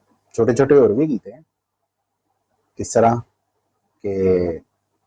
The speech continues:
ਰਾਜਸਥਾਨ ਨਾਲ ਵੀ ਇਲਾਕਾ ਪਾ-, ਸਿੰਧ ਵਿੱਚ ਵੀ ਪਾਕਿਸਤਾਨ ਨੇ ਇਲਾਕਾ ਦਿੱਤਾ। ਹੁਣ ਹਿਸਾਬ ਲਾਓ ਕਿ ਮਲਤਾਨ, ਮਲਤਾਨ ਦੇ ਸਾਹਮਣੇ ਜਿਹੜਾ ਹੈ, ਬਾਰਡਰੋਂ ਪਾਰ ਰਾਜਸਥਾਨ ਲੱਗਦਾ ਹੈ। ਹਾਲਾਂਕਿ ਉਹ ਇਲਾਕਾ ਤੇ ਸਾਰਾ ਜਿਹੜਾ ਹੈ,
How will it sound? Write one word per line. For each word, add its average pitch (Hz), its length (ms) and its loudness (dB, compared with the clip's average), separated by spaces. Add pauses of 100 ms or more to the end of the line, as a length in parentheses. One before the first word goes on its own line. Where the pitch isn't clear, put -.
(440)
ਰਾਜਸਥਾਨ 110 480 -2
ਨਾਲ 117 220 4
ਵੀ 117 80 2
ਇਲਾਕਾ 104 340 0
ਪਾ-, - 220 -20
ਸਿੰਧ 127 340 0
ਵਿੱਚ 127 260 2
ਵੀ 107 120 0
ਪਾਕਿਸਤਾਨ 107 520 -8
ਨੇ 107 80 -6
ਇਲਾਕਾ 98 340 -8
ਦਿੱਤਾ। 92 280 -20 (1300)
ਹੁਣ 101 60 -8
ਹਿਸਾਬ 101 360 2
ਲਾਓ 104 320 4
ਕਿ 107 120 -4
ਮਲਤਾਨ, 104 560 -4 (1040)
ਮਲਤਾਨ 101 460 -4
ਦੇ 104 120 4
ਸਾਹਮਣੇ 113 440 0
ਜਿਹੜਾ 95 220 -2
ਹੈ, - 80 -20 (1000)
ਬਾਰਡਰੋਂ 101 360 0
ਪਾਰ 95 400 2 (1700)
ਰਾਜਸਥਾਨ 101 540 2
ਲੱਗਦਾ 90 300 -2
ਹੈ। - 80 -20 (880)
ਹਾਲਾਂਕਿ 98 320 -10
ਉਹ 101 80 -2
ਇਲਾਕਾ 107 320 2
ਤੇ 107 120 -12
ਸਾਰਾ 104 320 -10
ਜਿਹੜਾ 95 240 -14
ਹੈ, 90 80 -20